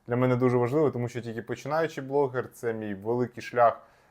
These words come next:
в YouTube кар'єрі. Тема сьогоднішнього випуску — це Алієв. Президент Азербайджану Ільхам Алієв дає ляпаса Путіну. Тема, здавалось би, побутова, і вона не мала претендувати на статус якоїсь геополітичної події.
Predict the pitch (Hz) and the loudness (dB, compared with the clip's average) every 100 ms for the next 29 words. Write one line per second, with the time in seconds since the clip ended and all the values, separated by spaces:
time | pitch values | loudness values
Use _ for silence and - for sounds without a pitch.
0 | _ 107 113 120 - 127 120 143 165 156 | _ -6 -2 -4 2 2 4 2 0 0
1 | 151 147 135 143 143 185 139 - 127 123 | 0 -2 0 -2 0 0 -2 -4 -6 -4
2 | - 143 139 131 117 - _ - 123 120 | 0 4 6 6 2 -4 _ 0 2 4
3 | 156 180 175 - _ - 113 120 110 113 | 2 2 0 -4 _ -4 0 0 2 0
4 | 107 107 113 117 110 110 - 117 - 120 | 0 0 2 2 0 -4 -4 -6 -2 0
5 | 110 120 156 160 113 110 107 113 - - | 2 2 2 0 0 0 2 2 2 0
6 | - 107 - _ 127 120 113 - _ _ | -2 -4 -4 _ -2 -2 -4 -20 _ _
7 | _ _ _ 165 165 139 139 139 127 127 | _ _ _ 2 4 4 6 6 6 2
8 | 131 131 131 190 208 160 123 117 120 131 | 0 0 4 6 6 4 2 2 0 0
9 | 131 120 123 127 117 117 113 113 113 120 | 0 0 2 2 2 -2 -8 -6 0 0
10 | 120 107 107 123 110 - 113 123 113 101 | 0 -10 -2 -2 -2 -6 -8 -4 -2 -2
11 | 117 113 123 117 120 - 117 110 131 123 | -2 -2 -4 -4 -6 -8 -6 -4 -2 -2
12 | 180 185 | -2 -4